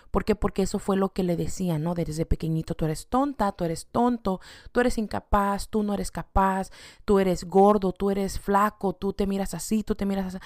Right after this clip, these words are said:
Y son cosas que te vienen diciendo, ¿no? Te vienen diciendo y poco a poco te la vas creyendo y ahí es donde se manifiesta tu niño interior. Ahora tenemos que actuar desde el adulto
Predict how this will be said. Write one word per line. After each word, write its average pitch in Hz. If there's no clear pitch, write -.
Y 202
son 233
cosas 269
que -
te 185
vienen 202
diciendo, 190
¿no? 196
Te 190
vienen 190
diciendo 208
y 208
poco -
a -
poco 226
te 196
la 175
vas 175
creyendo 196
y 214
ahí 196
es 202
donde 220
se -
manifiesta 180
tu -
niño 175
interior. 165
Ahora 180
tenemos 180
que 202
actuar 185
desde 196
el 175
adulto 208